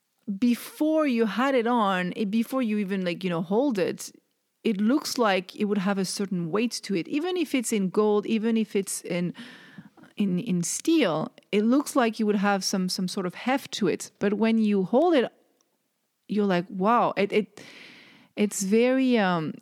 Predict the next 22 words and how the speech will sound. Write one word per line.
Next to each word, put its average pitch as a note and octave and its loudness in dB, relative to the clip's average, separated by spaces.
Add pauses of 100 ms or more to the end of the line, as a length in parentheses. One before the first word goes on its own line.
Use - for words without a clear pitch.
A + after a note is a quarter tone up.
it's F#3+ 0
very A#3 4
surprising F#3 -2
and F3 -2
unexpected. - -4
That's, F3+ -2
that's F#3 -2
the, D3 -2
the F3 0
word. D#3+ 0
At F3+ -8
least A3 -2
for G3+ 0
me, F#3+ 2
that's F3 -4
how F3+ 0
I E3 2
felt F3 -4
the D#3+ -4
first - -6
time. E3 -2
Uh, D3+ -4